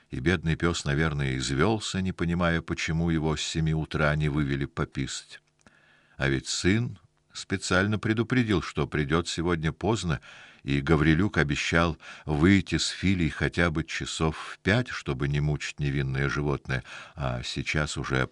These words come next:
половина девятого. Он очень хотел пойти домой, тем более и подъезд уже виден. Вот он, в двадцати метрах отсюда.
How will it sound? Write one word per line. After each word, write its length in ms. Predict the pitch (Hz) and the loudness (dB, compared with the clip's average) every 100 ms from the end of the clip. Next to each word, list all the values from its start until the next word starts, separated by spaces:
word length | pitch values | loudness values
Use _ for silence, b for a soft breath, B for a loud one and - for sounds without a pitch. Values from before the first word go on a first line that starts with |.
| _ - | _ -4
половина 520 | 69 62 64 64 62 | -2 -2 -2 -4 -4
девятого. 600 | 69 64 104 - 82 69 _ _ _ _ b b b b b b b b b - | -4 -2 -2 -2 -6 -8 _ _ _ _ b b b b b b b b b -2
Он 240 | 127 143 | 0 0
очень 320 | - 170 - 85 | 4 4 4 0
хотел 380 | 76 - 73 | 0 2 0
пойти 360 | 69 78 73 78 | 2 2 2 0
домой, 360 | 69 73 64 60 | 0 0 -2 -2
тем 220 | - 78 | 0 2
более 380 | 107 107 104 87 B B B B | 4 4 4 2 B B B B
и 100 | 95 | 2
подъезд 600 | 98 85 90 131 - 117 | 2 4 6 6 4 0
уже 240 | 104 101 | 0 0
виден. 420 | 85 69 65 57 - B B B B B | 0 0 -2 -4 -12 B B B B B
Вот 280 | 90 147 110 | 2 2 4
он, 300 | 82 60 55 _ _ b b | 2 2 -4 _ _ b b
в 140 | 73 | -4
двадцати 580 | 73 87 - 95 85 120 | 2 0 2 0 4 4
метрах 440 | 117 131 104 98 | 4 2 0 -4
отсюда. 520 | 82 - - 67 58 | -4 -6 -6 -6 -6